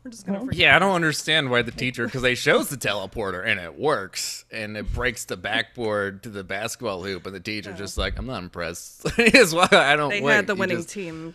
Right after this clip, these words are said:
Speaker 1: Kevin, so
Speaker 3: I don't
Speaker 1: it's fucked.
Speaker 3: understand. It's like, it, it would have been funny, like, "Look, this is a middle school element, <laughs> like a science fair. I really, why are you here?" <laughs> And that would be, but no, they don't explain. It's like, "You failed, no reason,"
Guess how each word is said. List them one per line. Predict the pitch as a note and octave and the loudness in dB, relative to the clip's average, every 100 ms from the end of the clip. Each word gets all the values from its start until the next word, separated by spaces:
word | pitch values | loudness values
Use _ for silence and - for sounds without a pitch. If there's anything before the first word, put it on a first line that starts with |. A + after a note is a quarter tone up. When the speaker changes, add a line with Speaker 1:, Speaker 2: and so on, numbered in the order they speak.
| - | -16
Speaker 1:
Kevin, | F3+ D#3+ E3 G#3+ | -16 -16 -14 -12
so | - - G2+ | -12 -10 -8
Speaker 3:
I | |
don't | G#2 G#2+ G#2 G#2 | -4 -4 -4 -8
Speaker 1:
it's | - | -12
fucked. | - | -12
Speaker 3:
understand. | G#2+ G2+ G2 - A2 A2 G2+ | -6 -6 -6 -4 -2 -2 -4
It's | F#2+ | -2
like, | G#2 F#2+ - _ _ _ | 0 -2 -8 _ _ _
it, | G#2 G#2+ A#2 | -8 -6 -2
it | |
would | B2 | -2
have | D3+ | 2
been | B2+ | 0
funny, | - G#2+ | 0 0
like, | G2 F2+ | 0 -2
"Look, | G2 F2 | -6 -6
this | G2 F#2+ | -8 -10
is | F#2 - - _ | -12 -14 -20 _
a | D2+ | -18
middle | D#2+ F2 E2+ | -12 -10 -10
school | - - E2+ D#2+ D#2+ - | -12 -12 -12 -10 -12 -12
element, | E2 D#2 - F3+ | -14 -10 -6 -2
<laughs> | |
like | A2 G2 | -2 -2
a | G2 | -4
science | - D3 D3 B2+ B2+ - | -4 0 0 0 -4 -6
fair. | D#2+ E2 | -6 -4
I | |
really, | F#2+ G#2+ G#2+ A2 | -2 -2 -4 -4
why | F#2 F#2+ | -4 -4
are | C3+ | -4
you | G#2+ G2+ | -8 -10
here?" | F#2 A2+ E3 F#2+ D2 C3 | -10 -6 -6 -6 -8 -4
<laughs> | |
And | G#3+ D#3+ | -2 -2
that | C#3+ C3+ | -2 -4
would | G2 | -4
be, | F#2 - - B3+ - - - - - | -8 -8 -8 -10 -10 -18 -20 -8 0
but | G#2+ G#2 | 2 2
no, | G2+ | 0
they | F#2 | 0
don't | G2 F#2 | -2 -2
explain. | F2 - F#2+ E2 | -8 -10 -8 -8
It's | F2 | -6
like, | F2 E2+ | -6 0
"You | C3+ | -2
failed, | C3+ A#2 G#2 G2 G2 F#2+ - _ _ | 0 2 2 2 -2 -6 -14 _ _
no | A2+ C3 | -2 -2
reason," | F#2+ F2 E2+ F2 E2+ F2+ | -2 -6 -6 -8 -10 -14